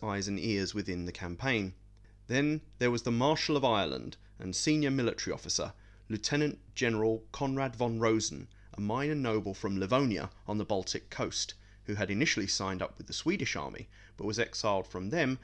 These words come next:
for killing an officer in a duel. Using his family connections, he had obtained a commission in the French army, where he had excelled. Now, von Rosen was the most senior French officer, and was nominally in charge, but there was one person who would be considered more important than him,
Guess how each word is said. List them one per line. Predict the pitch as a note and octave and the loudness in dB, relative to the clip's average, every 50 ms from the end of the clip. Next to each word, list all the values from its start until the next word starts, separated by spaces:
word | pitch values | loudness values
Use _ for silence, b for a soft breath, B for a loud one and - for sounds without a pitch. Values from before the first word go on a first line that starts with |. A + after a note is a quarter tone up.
| B B B | B B B
for | B D#3+ | B -6
killing | D#3 - - D#3+ C#3 B2+ B2 | -4 -2 0 0 2 2 0
an | A#2+ A2+ | 0 -2
officer | G2+ - - G2+ - F2+ E2+ F2 | -4 -4 -4 -4 -4 -2 -4 -4
in | F2 | -4
a | F2 | -6
duel. | F2 G#2 A2+ A2 F#2+ D2+ B1 - - - - - - - b b b - | -4 -2 0 0 0 0 -2 -8 -12 -18 -20 -20 -20 -20 b b b -6
Using | G#2 A2+ G2+ G#2 G2+ G2 | -6 -4 -2 -2 -2 -4
his | G2+ - | -4 -6
family | - - G2+ F#2+ G2 G2 F#2 | -4 -2 -2 0 0 -2 -4
connections, | - - G2 G2+ - - - D#3 D#3+ F3 - | -4 -2 -2 -2 -2 -2 -2 -4 -4 -4 -2
he | C3 A2+ | -2 -2
had | G#2 E2+ - | -2 -2 -4
obtained | G#2 F#2+ - - - A2 G#2+ G2+ G2 | -6 -8 -8 -8 -6 -4 -4 -4 -4
a | G2+ - | -6 -8
commission | - - G2+ G2 - - A2 G2+ | -8 -6 -4 -4 -4 -4 -4 -4
in | G2 G#2+ A2 | -4 -4 -4
the | G#2+ | -6
French | - - - F#3 E3 - - - | -6 -4 -2 -2 -2 -2 -6 -8
army, | - - F2+ E2+ F#2+ A2 A2+ b b b b | -8 -8 -6 -4 -6 -6 -6 b b b b
where | - D#3+ | -2 -2
he | D3 A#2 G2+ | -2 -2 -6
had | F2+ F#2 F2+ - | -6 -6 -8 -8
excelled. | - - - - A#2+ F#2 - - - - - - b b b b b b | -8 -6 -4 -2 -2 -2 -4 -6 -12 -16 -20 -20 b b b b b b
Now, | - A#2+ B2 B2+ B2 - - - - - - - | -6 -4 -2 -2 -4 -6 -10 -20 -20 -20 -16 -6
von | - C3 D3 D3 | -2 0 2 4
Rosen | D3 D#3+ F#3+ A3 G#3 F#3 E3+ D3+ | 6 6 6 6 4 2 2 6
was | D3 D#3+ D#3 D3+ | 8 8 8 6
the | - - | 4 2
most | B2 B2 B2 A#2+ - - | 2 2 2 2 0 2
senior | - E3+ E3+ D#3 C3+ A2+ G#2+ | 4 4 4 4 4 2 0
French | - - G#3 F3+ C3 - - | 0 0 -2 -2 -2 -2 -4
officer, | - - - - - - C#3 D#3+ D#3+ - b b b b | -6 -8 -8 -6 -4 -2 -2 -2 -4 -6 b b b b
and | A#2 A2+ G#2 G2+ | -4 -4 -2 -2
was | G2+ F#2+ F#2+ G#2 | -2 -2 -2 -2
nominally | G#2+ A2 G#2 G2 F#2+ F2+ F2+ F2 | -2 0 0 0 -2 -2 -2 -4
in | F2 F2 | -4 -4
charge, | - - E3+ C#3+ A#2+ A#2 A#2 - - | -4 -2 0 2 2 2 0 -2 -4
but | - - | -6 -4
there | C3+ | -4
was | C3+ B2 B2 - | -2 -4 -4 -4
one | D#3 F3 F3 E3+ | -4 -4 -4 -2
person | - C#3+ B2+ A#2+ A#2+ - A2+ G#2+ | -2 0 0 0 0 -2 -4 -2
who | A2 A#2 | -2 -4
would | A2 - | -4 -4
be | - B2 A#2 G#2 | -4 -6 -6 -6
considered | - - A2 - - - G#2+ A2 G#2 G#2+ | -6 -8 -8 -6 -4 -4 -2 -4 -4 -4
more | G#2 A2 B2 C3 C3 | -2 -2 0 0 0
important | B2 B2 - A#2 G2 - - - - | -2 -2 -4 -4 -4 -4 -6 -6 -6
than | F#2+ G2 | -6 -8
him, | - - A2 F#2+ D#2 - - | -6 -4 -4 -4 -4 -6 -12